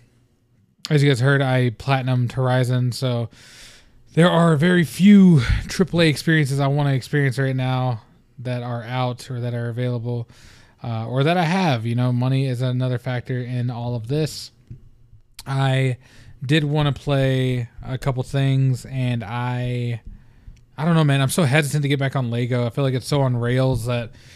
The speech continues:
it's not something I wanna dive into. I played a lot of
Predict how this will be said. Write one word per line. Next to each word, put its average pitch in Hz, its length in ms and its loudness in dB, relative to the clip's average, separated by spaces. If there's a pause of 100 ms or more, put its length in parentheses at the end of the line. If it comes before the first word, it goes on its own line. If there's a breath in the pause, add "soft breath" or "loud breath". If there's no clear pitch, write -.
(420 loud breath)
it's 147 220 -6
not 143 160 -2
something 135 220 0
I - 20 0
wanna 131 220 0
dive 123 320 -2
into. 127 420 -2
I 127 100 -8
played 233 280 0
a 156 40 0
lot 131 240 -2
of 123 300 -4